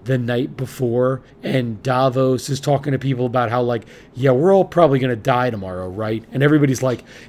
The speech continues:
"Yeah, that sucks." And there's so much dread and doom about it. But now everybody's just like, "I know we're all about to die, but let's do a bunch of fan servicey reunion scenes where all of us pretend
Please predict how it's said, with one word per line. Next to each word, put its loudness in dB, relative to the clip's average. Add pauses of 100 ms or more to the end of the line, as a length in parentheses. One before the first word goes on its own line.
(120)
"Yeah, 2
that 0
sucks." -6 (320)
And 0
there's 2
so 0
much -2
dread -2 (240)
and -4 (200)
doom 0
about 2
it. 2 (360)
But 0
now -2
everybody's -4
just -2
like, 2 (160)
"I -2
know 10
we're 10
all 10
about 6
to -6
die, 4 (260)
but 0
let's 4
do 6
a 8
bunch 4
of 0
fan 2
servicey -2
reunion 2
scenes 0 (300)
where 6
all 8
of 6
us -2
pretend 0